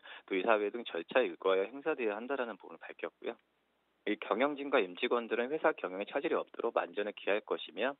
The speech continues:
또 국민과 주주 및 실장의 신뢰를 회복하기 위해서 최선의 노력을 다할 것이라는 부분을 밝혔습니다. 하지만 한진그룹은 내후 외환,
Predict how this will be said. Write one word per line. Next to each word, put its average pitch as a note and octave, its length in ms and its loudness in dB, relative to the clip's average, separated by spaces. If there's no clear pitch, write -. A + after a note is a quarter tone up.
또 G2 120 -4
국민과 G2+ 680 -2
주주 - 300 -6
및 A2 140 0
실장의 C3+ 420 -2
신뢰를 A#2+ 380 0
회복하기 B2 580 -2
위해서 A#2+ 320 0
최선의 E3 320 0
노력을 F#2 240 -2
다할 F#2 260 0
것이라는 E2+ 400 -4
부분을 - 300 -14
밝혔습니다. - 720 -8
하지만 D#3 260 4
한진그룹은 E3 540 -2
내후 G#2 220 2
외환, G2+ 420 4